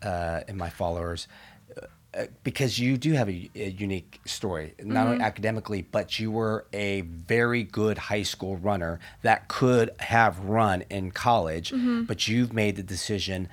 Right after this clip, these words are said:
Speaker 1: not to, so
Speaker 2: Mm-hmm.
Speaker 1: you can have that well-balanced, um, high school life. And it, and I wanna touch on something, 'cause you said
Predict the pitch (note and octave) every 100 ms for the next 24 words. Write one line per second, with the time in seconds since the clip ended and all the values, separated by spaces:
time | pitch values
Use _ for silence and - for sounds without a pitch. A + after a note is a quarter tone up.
0 | - - - G2+ G2+ A2+ - F#2+ F2 B3+
1 | B3 A#3+ - - E2+ - - - - -
2 | G#2 F#2 - G2 F#2 F2 G2 F2+ E2 -
3 | - - - - - - - - G2+ F2+
4 | F2 - - - - A2+ - G#2 F#2+ F#2+
5 | - - - - B2 B2 - B2 A2+ B2+
6 | E3 - D3+ D3+ C#3 - - F#2 G2+ G#2
7 | B2 - B2